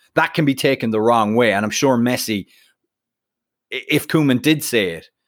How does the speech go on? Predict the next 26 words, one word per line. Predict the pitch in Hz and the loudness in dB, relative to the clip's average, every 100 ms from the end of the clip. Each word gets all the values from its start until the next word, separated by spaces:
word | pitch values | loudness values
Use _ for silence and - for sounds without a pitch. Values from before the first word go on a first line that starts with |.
| _ _ _ _ _ _ | _ _ _ _ _ _
and, | 156 170 | -4 -2
and | 202 | 0
again, | 202 233 175 120 | 2 2 0 -2
uh, | 143 | -4
someone | - 175 165 | 0 0 0
tweeted | 151 175 165 156 | 0 0 2 2
us | 165 | 0
saying, | - 135 123 127 | 2 0 0 -2
"You | 131 | -2
guys | 113 147 135 | 2 0 2
were | 147 | 4
right. | 165 160 - | 4 2 -2
Koeman | - 135 135 143 | -4 -2 -2 -2
is | 135 | -2
here | 147 147 | -2 -2
to | 139 | -2
be | 139 | -2
the | 127 | -2
bull | 104 151 | 2 2
in | 175 | 2
the | 165 | -2
china | - 147 143 | 0 0 0
shop | - 139 117 | 0 0 0
that | - | -4
clears | 131 131 123 | 2 2 2
house | 117 98 - - | 0 -2 -6 -16